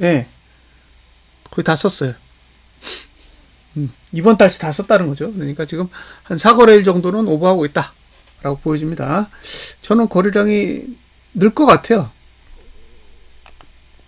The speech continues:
자, 월봉은 뭐, 볼 게 없죠. 예,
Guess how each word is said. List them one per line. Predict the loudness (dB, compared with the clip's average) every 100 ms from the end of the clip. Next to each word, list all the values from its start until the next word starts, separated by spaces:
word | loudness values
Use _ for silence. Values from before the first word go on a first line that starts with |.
| _ _ _ -20 -20 -20 _ -10
자, | -4 -2 -2 -2
월봉은 | 0 0 2 2 4 4 4 2
뭐, | 0 0 -2 -6 _ _ -20 _ _ _ _ _
볼 | -6
게 | 0
없죠. | 0 0 -2 -2 -6 -14
예, | -16